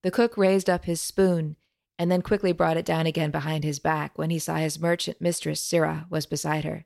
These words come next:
"What's that?" he said. "Blessings for your morning," Ethelfled said.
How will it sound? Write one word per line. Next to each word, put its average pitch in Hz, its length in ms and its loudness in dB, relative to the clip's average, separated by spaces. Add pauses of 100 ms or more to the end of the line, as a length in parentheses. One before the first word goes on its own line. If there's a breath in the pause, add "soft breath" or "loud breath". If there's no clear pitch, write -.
"What's 202 200 2
that?" 170 280 -2 (380)
he 190 100 -8
said. 190 360 -4 (760)
"Blessings 190 680 -2
for - 120 -2
your 175 160 2
morning," 175 480 2 (220)
Ethelfled 160 480 -6
said. - 300 -8